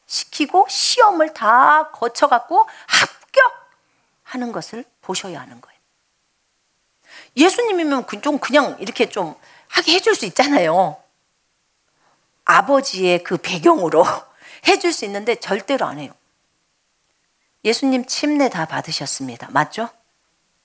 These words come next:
그 다음에 예수님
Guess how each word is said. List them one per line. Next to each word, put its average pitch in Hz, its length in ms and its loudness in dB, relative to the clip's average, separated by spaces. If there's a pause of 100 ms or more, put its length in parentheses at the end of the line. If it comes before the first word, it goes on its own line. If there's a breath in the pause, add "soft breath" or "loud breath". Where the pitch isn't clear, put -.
(1500)
그 - 120 -10
다음에 156 500 0 (340)
예수님 226 560 -2